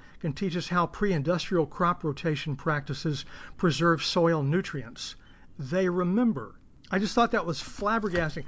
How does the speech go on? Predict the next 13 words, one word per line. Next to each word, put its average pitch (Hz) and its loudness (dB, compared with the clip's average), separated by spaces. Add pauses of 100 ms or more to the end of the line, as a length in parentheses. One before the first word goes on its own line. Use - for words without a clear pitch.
(140)
This 214 0
guy 220 0
is 190 -2
a 160 0
secular 220 0
Jewish 208 -2
intellectual 175 0 (420)
who 190 4
is 185 2 (160)
on 214 4
the 196 2
Pope 202 6
Francis 175 4